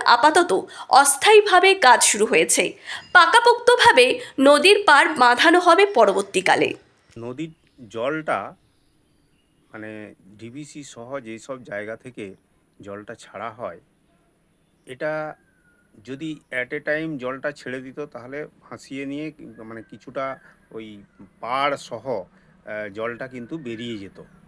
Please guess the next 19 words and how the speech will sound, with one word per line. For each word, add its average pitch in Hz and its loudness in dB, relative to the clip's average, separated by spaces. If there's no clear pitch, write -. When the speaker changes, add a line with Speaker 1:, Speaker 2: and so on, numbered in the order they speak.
Speaker 2:
কিন্তু 170 -8
এমনভাবে 156 -8
জলটা 135 -6
ছাড়ছে, 131 -10
যেটা 135 -4
দীর্ঘমেয়াদী 147 -6
জল 131 -8
ছাড়ার 127 -6
ফলে 117 -8
এই 156 -4
পাড়গুলো 151 0
ক্রমাগত 147 -2
ধসে 135 -6
যাচ্ছিল। 143 -4
তা 147 -4
সেই 156 -4
পরিস্থিতি 160 -8
দেখে 160 -4
আমি 147 -4